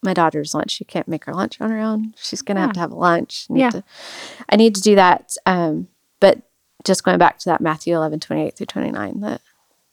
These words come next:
Speaker 1: um, the weary and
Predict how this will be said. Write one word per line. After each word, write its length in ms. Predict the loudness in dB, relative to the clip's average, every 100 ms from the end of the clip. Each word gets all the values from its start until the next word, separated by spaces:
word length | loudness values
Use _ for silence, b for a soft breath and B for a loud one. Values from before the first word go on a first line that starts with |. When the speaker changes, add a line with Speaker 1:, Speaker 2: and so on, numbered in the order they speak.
| -4
Speaker 1:
um, 280 | -4 -4 -10 _ _ _ _ _ _ _ _ _ -20 _ _ _ _ _ _
the 240 | 0 0 0 _ _ _ _ _
weary 400 | 0 2 4 2
and 160 | 0